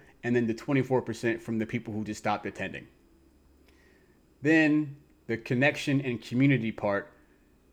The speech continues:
you're, you're looking at thirty-three percent from people who stay at the church, thirty-five percent of people who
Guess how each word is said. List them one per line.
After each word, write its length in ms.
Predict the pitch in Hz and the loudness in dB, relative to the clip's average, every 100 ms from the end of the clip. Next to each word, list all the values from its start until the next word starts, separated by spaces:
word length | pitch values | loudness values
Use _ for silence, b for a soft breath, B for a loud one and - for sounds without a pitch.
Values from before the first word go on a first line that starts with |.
| - | -2
you're, 320 | 135 135 135 | 2 2 0
you're 220 | 135 131 | 0 2
looking 340 | 139 143 131 127 | 2 2 2 2
at 280 | 110 - | 0 0
thirty-three 380 | 165 156 143 143 | 4 4 4 2
percent 500 | 139 135 - 131 127 | 0 -2 0 0 0
from 140 | - 110 | -4 -6
people 260 | 131 127 | -6 -6
who 60 | 117 | -4
stay 220 | 135 127 | 2 2
at 80 | 123 | 2
the 60 | |
church, 460 | 113 127 120 113 - _ _ _ - | -4 -2 -2 -4 -10 _ _ _ -2
thirty-five 520 | 147 139 143 131 135 | 0 2 2 2 2
percent 440 | 120 - 123 120 - | -6 -2 -2 -2 -6
of 80 | |
people 300 | - 123 120 | -6 -4 -6
who 500 | 110 113 113 110 113 | -6 -2 0 0 -2